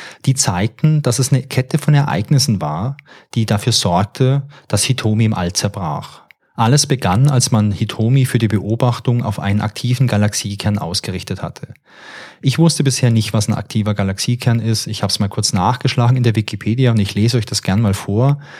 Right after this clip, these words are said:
Da steht, ein aktiver Galaxiekern, auch aktiver galaktischer Kern, ist die Zentralregion einer Galaxie,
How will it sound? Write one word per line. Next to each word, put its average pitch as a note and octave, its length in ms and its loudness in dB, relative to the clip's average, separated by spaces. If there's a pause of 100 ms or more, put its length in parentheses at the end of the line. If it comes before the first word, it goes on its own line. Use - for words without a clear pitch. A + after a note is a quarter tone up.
(220)
Da A2 120 -2
steht, A#2+ 520 0 (160)
ein G#2+ 120 4
aktiver C3+ 380 2
Galaxiekern, C3 840 2
auch G#2+ 320 0
aktiver C#3 480 2
galaktischer A2 600 0
Kern, A2 520 0 (280)
ist - 220 -2
die B2 80 2
Zentralregion C3 960 2
einer G#2+ 180 2
Galaxie, G#2+ 800 -2